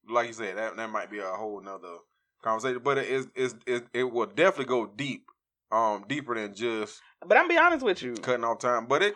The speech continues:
Speaker 1: if you got a big house, you go on one side,
Speaker 2: I'm
Speaker 1: you
Speaker 2: going
Speaker 1: go to the
Speaker 2: the
Speaker 1: other
Speaker 2: other.
Speaker 1: side. Y'all
Speaker 2: I
Speaker 1: meet up in the middle every now and then.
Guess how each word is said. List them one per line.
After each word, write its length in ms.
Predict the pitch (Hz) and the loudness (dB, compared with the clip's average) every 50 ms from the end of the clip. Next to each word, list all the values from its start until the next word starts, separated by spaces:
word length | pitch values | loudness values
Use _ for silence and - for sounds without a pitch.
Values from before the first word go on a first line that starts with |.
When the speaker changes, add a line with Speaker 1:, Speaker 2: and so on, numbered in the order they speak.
| - - | -4 -6
Speaker 1:
if 200 | - 151 202 180 | -2 -2 -2 -2
you 80 | 180 180 | 2 4
got 160 | 196 185 170 | 6 6 6
a 40 | 165 | 4
big 220 | 170 196 202 185 | 2 2 0 4
house, 480 | - 202 - 208 160 160 - - - _ _ _ _ _ _ _ _ _ _ _ _ _ _ _ | 6 6 8 8 6 4 0 -4 -16 _ _ _ _ _ _ _ _ _ _ _ _ _ _ _
you 180 | - 98 113 131 | -10 -8 -4 -2
go 100 | 147 147 | 0 2
on 180 | 143 143 147 | 2 2 2
one 140 | 151 156 170 | 0 0 0
side, 420 | 165 - 165 165 175 175 180 175 156 - _ _ - - | 2 4 6 6 6 6 4 0 -2 -6 _ _ -20 -20
Speaker 2:
I'm 160 | - 147 147 | -16 -14 -10
Speaker 1:
you 60 | 151 | -6
Speaker 2:
going 160 | 156 165 165 - | -4 -2 0 2
Speaker 1:
go 60 | 143 | 4
to 60 | 156 | 4
the 60 | 175 185 | 6 6
Speaker 2:
the 80 | 185 156 | 6 6
Speaker 1:
other 0 | |
Speaker 2:
other. 120 | 160 165 | 4 4
Speaker 1:
side. 440 | 160 151 170 160 165 170 175 175 170 - - - - - | 2 4 8 8 10 10 8 6 4 2 -2 -8 -8 2
Y'all 100 | 202 202 | 6 6
Speaker 2:
I 140 | 208 196 | 6 6
Speaker 1:
meet 140 | - 143 147 151 | 6 2 -2 -2
up 120 | 143 143 | -2 -2
in 100 | 147 143 | -4 -6
the 60 | 143 143 | -6 -4
middle 280 | 147 156 160 160 160 | -2 0 2 4 4
every 180 | 160 160 156 160 | 4 4 2 4
now 160 | 160 160 160 | 4 4 4
and 60 | 160 165 | 2 0
then. 220 | 170 175 185 190 | -2 -4 -6 -8